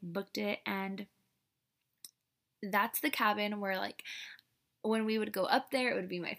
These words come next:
family, my cousins. Like, I just have the best memories in that cabin. Um, and by no means, like, <laughs> I literally told my friends, I was like, "It is not the most luxurious ca-, cabin at all. It literally reminds me of, like, an outdated grandma's cottage, but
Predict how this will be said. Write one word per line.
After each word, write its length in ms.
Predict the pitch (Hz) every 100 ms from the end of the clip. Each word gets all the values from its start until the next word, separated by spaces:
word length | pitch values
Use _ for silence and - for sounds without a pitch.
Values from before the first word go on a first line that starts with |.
| -
family, 340 | 285 277 262
my 160 | 220 190
cousins. 520 | - 277 254 254 226
Like, 140 | 202
I 160 | - 214
just 200 | 226 240
have 240 | - 240
the 80 | 220
best 420 | 196 196 190 -
memories 460 | 202 196 196 208 220
in 120 | 240
that 180 | 240 -
cabin. 460 | - 254 262 277 294 - - - - - -
Um, 420 | 220 214 208 214
and 200 | - 233
by 120 | 233 233
no 260 | 220 214
means, 300 | 214 190 202
like, 120 | 220
<laughs> 20 | 214
I 180 | 214
literally 360 | 208 185 190 214
told 200 | 220 202
my 120 | 185
friends, 220 | 185 190 190
I 40 |
was 100 | 190
like, 160 | 185 -
"It 120 | 190
is 80 | 185
not 240 | 190 196
the 60 | 254
most 220 | 262 269
luxurious 520 | 269 233 220 220 220
ca-, 280 | - 196 190 -
cabin 380 | - 185 185 190
at 180 | - 214
all. 200 | 226 196 -
It 180 | 202
literally 340 | 202 190 220 247
reminds 380 | 269 220 202 196
me 140 | 202
of, 140 | 196
like, 280 | 185 190 - - - -
an 140 | - 214
outdated 600 | 208 208 - 220 214 233
grandma's 420 | - 190 190 220
cottage, 600 | - - 185 185 196 190 - - - _ -
but 260 | 220 208